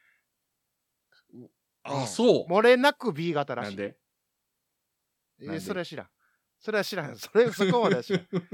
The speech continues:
Speaker 1: <laughs>
Speaker 2: あの、薄いお豆ですから。薄豆ですから、うちは。
Speaker 1: なんか、ゴリラってあんなんやけど、めっちゃ繊細らしいからな。
Speaker 2: <laughs>
Speaker 1: そう考えるとA型のはずなんやけど。
Speaker 2: ああ、まあまあ、そうね。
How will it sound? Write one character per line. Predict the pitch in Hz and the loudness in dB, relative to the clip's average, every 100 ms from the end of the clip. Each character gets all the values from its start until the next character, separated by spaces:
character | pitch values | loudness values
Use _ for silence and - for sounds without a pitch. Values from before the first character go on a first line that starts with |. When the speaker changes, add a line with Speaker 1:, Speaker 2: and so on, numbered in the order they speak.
| 175 | -8
Speaker 1:
<laughs> | - 175 - 170 | -8 -10 -10 -8
Speaker 2:
あ | 180 | -6
の、 | 180 | -4
薄 | 180 202 - 262 | -4 -8 -8 -6
い | 220 | -2
お | 160 | 0
豆 | 143 135 117 | -2 -4 -8
で | |
す | 101 | -12
か | - | -18
ら。 | 87 - - - _ _ _ _ - | -20 -20 -20 -20 _ _ _ _ -14
薄 | 175 - 208 | -12 -8 -2
豆 | 208 208 | 0 2
で | 220 | 0
す | - | -4
か | 135 | -8
ら、 | 110 | -10
う | |
ち | - | -12
は。 | 92 82 _ _ _ _ - | -20 -20 _ _ _ _ 0
Speaker 1:
な | 233 311 | 4 4
ん | 302 | 4
か、 | 170 127 95 - 127 | 2 2 2 -6 -6
ゴ | 139 180 | 2 4
リ | 269 | 6
ラ | 208 | 4
っ | 123 - | 2 -2
て | 120 | -6
あ | 156 202 | 0 0
ん | 240 | 0
な | 220 127 | -2 -2
ん | |
や | 101 | -4
け | 101 | -8
ど、 | 104 | -4
め | 127 | -2
っ | 139 | -2
ち | - | -4
ゃ | |
繊 | 165 226 247 | -4 -2 -2
細 | 220 | -2
ら | 196 | -2
し | 180 208 | -4 -8
い | |
か | - | -10
ら | 151 | -10
な。 | 175 - - 165 - | -10 -10 -18 -20 -14
Speaker 2:
<laughs> | 202 - 175 _ - _ _ - _ _ _ _ | -14 -14 -20 _ -20 _ _ -20 _ _ _ _
Speaker 1:
そ | - - 320 330 | -10 0 4 4
う | 320 | 4
考 | 311 294 285 | 4 4 2
え | 269 | 0
る | 240 | 0
と | 170 | 0
A | 208 254 | 2 2
型 | 240 220 214 | 0 -2 -2
の | 202 | -2
は | 196 | -4
ず | 180 | -4
な | 135 | -6
ん | 98 | -8
や | |
け | 90 | -12
ど。 | 92 135 | -6 -2
Speaker 2:
あ | 135 | 0
あ、 | 123 | -2
ま | 127 113 | -6 -8
あ | |
ま | 104 101 | -10 -16
あ、 | |
そ | 98 104 85 | -16 -18 -14
う | |
ね。 | 151 | -14